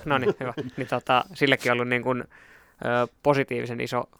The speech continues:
kysyntä, niinku, tietyllä tavalla, vaikka ei hirveän isoja kampanjointitoimenpiteitä tehty, niin se, että, niinku, kertoo siitä, että jos, niinku, rehellisestikin miettii, niin mäkään en ole, niinku, maailman paras pelaaja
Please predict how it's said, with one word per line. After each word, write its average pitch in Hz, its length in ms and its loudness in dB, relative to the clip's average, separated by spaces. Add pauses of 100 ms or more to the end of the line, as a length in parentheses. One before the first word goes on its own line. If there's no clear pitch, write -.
kysyntä, 123 520 0
niinku, 123 200 -8
tietyllä 120 260 -2
tavalla, 120 240 -2
vaikka 120 260 -4
ei 120 60 0
hirveän 120 280 -2
isoja 120 340 -2 (240)
kampanjointitoimenpiteitä 120 1120 -2
tehty, 123 320 -8
niin 123 240 -6
se, - 120 -10
että, - 260 -8 (760)
niinku, 117 300 -10 (1080)
kertoo 127 540 -2 (300)
siitä, 127 360 -2
että 120 100 -4
jos, - 140 -12 (160)
niinku, 123 180 -10
rehellisestikin 123 540 -6
miettii, 120 320 -8
niin 120 80 -10
mäkään 120 280 -8
en 120 60 -10
ole, 123 80 -12
niinku, 123 280 -10 (560)
maailman 123 340 0
paras 123 240 -4
pelaaja 120 420 -2